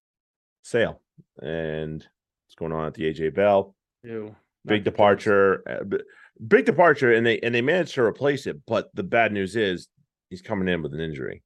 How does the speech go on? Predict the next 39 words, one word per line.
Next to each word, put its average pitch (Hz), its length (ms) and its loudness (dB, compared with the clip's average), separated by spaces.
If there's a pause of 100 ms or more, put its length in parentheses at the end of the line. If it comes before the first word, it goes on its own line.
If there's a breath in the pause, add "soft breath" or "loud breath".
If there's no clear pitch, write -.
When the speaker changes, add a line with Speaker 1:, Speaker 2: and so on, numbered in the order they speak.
(320)
Speaker 1:
an 87 140 -6
injury 92 260 -2
Speaker 2:
Right. 87 60 0
Speaker 1:
that 80 60 -2
you're 90 120 -2
not 92 140 0
gonna 85 100 -2
see 92 200 -6
him 80 260 -6
for 82 180 -4
the 76 80 -6
better 73 180 -4
part 80 220 0
of 69 60 -8
the 69 60 -8
year. 76 320 -8 (320)
Speaker 2:
Yeah. 98 260 -14 (540)
Speaker 1:
You - 60 -14
know? 65 260 -12 (640)
Speaker 2:
And 113 220 -12
Speaker 1:
Um, 123 300 -8
Speaker 2:
now 107 160 -8
you, 107 240 -12 (100)
you 123 100 -12
didn't, 123 340 -8
you 139 80 -6
didn't 151 280 -8 (220)
even 143 280 -6
in-, 120 420 -10 (200)
there's 131 160 -6
no 143 140 0
investment 123 420 -6
in 107 100 -12
depth 110 300 -10
at 101 80 -16
that 104 180 -10
position, 101 440 -16
which - 180 -20
is 107 200 -20